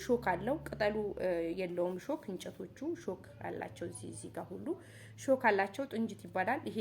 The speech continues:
ቅጠሉን ማለት ነው። ታገኛላችሁ የምትገዙት ቦታ፣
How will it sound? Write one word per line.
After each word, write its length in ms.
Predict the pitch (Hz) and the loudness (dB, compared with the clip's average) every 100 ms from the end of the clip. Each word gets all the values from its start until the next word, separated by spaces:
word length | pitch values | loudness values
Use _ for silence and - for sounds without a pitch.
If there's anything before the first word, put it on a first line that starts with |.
| 180 - | 0 -2
ቅጠሉን 460 | - - - 233 240 | -4 -2 0 -2 -2
ማለት 320 | 190 175 175 | -2 -2 -2
ነው። 160 | 190 320 | -4 -6
ታገኛላችሁ 760 | - 254 294 294 190 180 - - - - - - - | -2 0 4 4 4 2 -4 -18 -20 -20 -20 -12 -4
የምትገዙት 1040 | 185 226 240 226 196 185 - 208 202 196 | 0 0 2 2 2 0 -2 -2 -2 -4
ቦታ፣ 220 | 180 180 | -2 -2